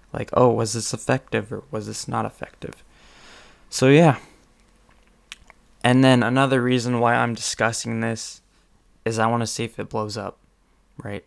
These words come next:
I wanna see if the Dogs and Web Development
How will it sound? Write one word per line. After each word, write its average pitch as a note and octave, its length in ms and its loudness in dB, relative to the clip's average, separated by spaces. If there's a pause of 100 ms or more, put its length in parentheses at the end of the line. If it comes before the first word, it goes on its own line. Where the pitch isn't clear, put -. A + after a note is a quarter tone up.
I G#2 100 -10
wanna G#2 220 -10
see G#2+ 400 -12 (580)
if - 340 -12 (440)
the G#2+ 400 -8 (460)
Dogs A2 360 0
and A2 140 -4
Web G#2+ 200 -2
Development A2 480 -4